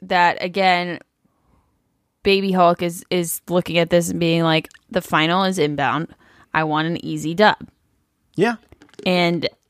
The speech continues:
Speaker 1: honestly,
Speaker 2: And that's
Speaker 1: I
Speaker 2: fine.
Speaker 1: think Josh was the easiest dub out of all of them. But
Speaker 2: Right, but he, he wouldn't do that. Then
Speaker 1: Yes.
Speaker 2: say that. Don't try, like, Corey's your boy.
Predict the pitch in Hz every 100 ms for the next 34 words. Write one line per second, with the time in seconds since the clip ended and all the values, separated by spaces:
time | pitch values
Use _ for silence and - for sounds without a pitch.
0 | _ 170 226 254 160 170 156 226 220 220
1 | 175 165 190 202 233 214 190 185 196 254
2 | 208 160 156 - 156 156 147 143 165 185
3 | 131 131 123 135 156 - _ _ _ _
4 | _ - 185 175 170 135 131 131 - 131
5 | 123 147 135 123 107 95 - _ _ _
6 | - - 160 185 143 160 - 190 208 165
7 | 120 87 73 - _ _ _ _ 196 247
8 | 339 - - 233 - 185 208 208 - _
9 | _ _ - 151 160 185 180 147 143 113
10 | 120 123 143 185 190